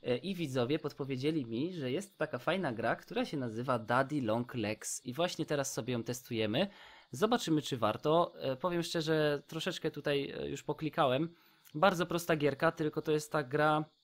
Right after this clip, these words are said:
z tych, e, z serii tych gier, gdzie będziemy się denerwować. Nie wiem, jak te reklamy wyłączyć tutaj, ale spoko. E, więc tak, mamy tutaj takiego gościa, e, który ma długie nogi. I cała zabawa polega na tym, że będziemy tylko i wyłącznie klikać.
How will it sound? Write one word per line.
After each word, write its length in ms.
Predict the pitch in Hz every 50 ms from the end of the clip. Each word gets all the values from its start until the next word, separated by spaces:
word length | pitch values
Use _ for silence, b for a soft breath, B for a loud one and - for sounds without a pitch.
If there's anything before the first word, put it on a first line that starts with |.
| _ _ _ _ _ _ _ _ _
z 180 | - - - -
tych, 360 | - 151 139 139 131 - -
e, 340 | 131 123 120 120 120 120 120
z 100 | - -
serii 320 | - - 151 139 135 135
tych 300 | - 139 131 135 123 123
gier, 300 | - 135 131 135 127 131
gdzie 220 | 135 127 123 131 127
będziemy 280 | 131 120 135 127 127
się 100 | - 139
denerwować. 680 | 127 127 123 123 123 113 110 104 101 117 143 - - B B B B B B B B -
Nie 140 | 165 185 180
wiem, 120 | 180 165
jak 140 | 165 156 -
te 100 | - 151
reklamy 380 | 143 139 - 160 139 127 117
wyłączyć 500 | 110 120 113 110 110 110 110 - 107 -
tutaj, 320 | - 123 120 - 110 113 95
ale 160 | 110 113 113
spoko. 400 | 113 - - 117 - - 101 104 B B B B B B B
E, 140 | - - 123
więc 220 | 156 185 208 -
tak, 240 | - 139 113 - -
mamy 260 | 127 175 220 247 240
tutaj 280 | 233 190 175 175 165 151
takiego 340 | 151 156 - 160 147 151 135
gościa, 540 | 127 123 117 - - - 117 113 127 147 156 - _ _ _ _ _ _ _ _ _ _ _ _ _ _ _ _ -
e, 200 | - 131 127 127
który 220 | 127 - - 202 214
ma 120 | 190 160
długie 300 | 143 143 143 135 135 127
nogi. 500 | 120 117 110 110 101 107 107 113 120 - _ B B B B B B B B _
I 80 | 143 147
cała 260 | - 226 220 247 247
zabawa 280 | 226 208 208 190 196 190
polega 320 | - 185 180 160 156 160
na 120 | 156 143
tym, 160 | 143 202 208 202
że 100 | 190 165
będziemy 340 | 170 170 170 175 165 170
tylko 260 | 170 - 220 226 - 220
i 80 | 190
wyłącznie 380 | 160 160 170 170 165 - 165 156
klikać. 640 | - 170 165 156 - 151 151 151 - - - -